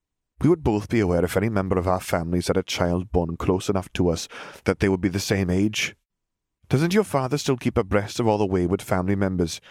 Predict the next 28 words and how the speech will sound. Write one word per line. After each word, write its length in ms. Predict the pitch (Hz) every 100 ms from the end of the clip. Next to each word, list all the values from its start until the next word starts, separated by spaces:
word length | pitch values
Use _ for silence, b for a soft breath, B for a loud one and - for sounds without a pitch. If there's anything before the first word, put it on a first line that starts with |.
| B B B
just 200 | - 98
in 60 | 110
case 220 | - 98
they 120 | -
attempt 280 | 98 - 92
a 40 | 104
coup? 300 | - 127 - - _ _ _ _ _ _ _ -
Is 160 | 107 98
this 160 | 175
something 280 | - 131 107
he 120 | 92
would 200 | 90 101
miss?" 500 | 113 101 - - - _ _ _ _ _ _ _ _ _ _ _ -
"No, 280 | 80 69 -
he 120 | 73
wouldn't," 480 | 71 71 62 58 - _ _ _
Arcturus 500 | 62 - - - -
muttered. 420 | 71 80 - - - _ _ _ _ _ _ _ _ _
"And 120 | 127 127
he 60 |
certainly 380 | - 147 - 139
isn't 200 | 101 82
such 160 | 95 -
a 40 |
close 340 | - 87 87
relative 340 | 85 82 87 85
of 120 | 85
mine. 480 | 82 85 139 120